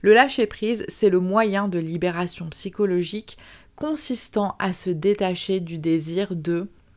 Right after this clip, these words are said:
maîtrise. Donc déjà, moi, quand je lis la définition moyen de libération psychologique, j'ai envie de dire, mais qui n'a pas envie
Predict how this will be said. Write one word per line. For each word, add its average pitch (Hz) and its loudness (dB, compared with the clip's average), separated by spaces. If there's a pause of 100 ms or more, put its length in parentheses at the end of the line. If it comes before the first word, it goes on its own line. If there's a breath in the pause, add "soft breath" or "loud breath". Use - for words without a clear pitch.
(320)
maîtrise. - -4 (540 loud breath)
Donc 208 2
déjà, 240 6
moi, 226 6
quand 190 -2
je 180 2
lis 208 0 (1000)
la 180 2
définition 180 0
moyen 190 0
de 170 -4
libération 165 -2
psychologique, 165 -6
j'ai 180 -4
envie 151 -6
de 147 -14
dire, 185 -6
mais 147 -6 (1000 soft breath)
qui 277 -4 (300)
n'a 190 6
pas 247 8
envie 214 0